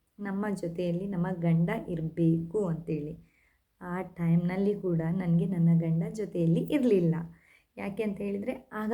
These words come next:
ಕೂಡ ಅವ್ರಿಗೆ ಬರ್ಲಿಕ್ಕೆ ಸಾಧ್ಯ ಆಗ್ಲಿಲ್ಲ. ಡೆಲಿವರಿ ಆಯ್ತು.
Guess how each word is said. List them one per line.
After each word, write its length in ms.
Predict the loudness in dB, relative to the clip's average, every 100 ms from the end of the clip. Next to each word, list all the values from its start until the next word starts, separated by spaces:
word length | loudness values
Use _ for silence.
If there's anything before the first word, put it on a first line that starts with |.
| -2
ಕೂಡ 140 | 0 0 0
ಅವ್ರಿಗೆ 260 | 2 0
ಬರ್ಲಿಕ್ಕೆ 640 | 0 0 0 -2 -4 -8
ಸಾಧ್ಯ 560 | -12 -4 0 0 0 -2 -6
ಆಗ್ಲಿಲ್ಲ. 440 | -6 -2 -2 -2 -6 -16 _ _ _ _ _ _ _ _ -10
ಡೆಲಿವರಿ 500 | -4 0 2 0 -2 -8 -10
ಆಯ್ತು. 920 | -6 -4 -4 -6 -6 -2 0 -2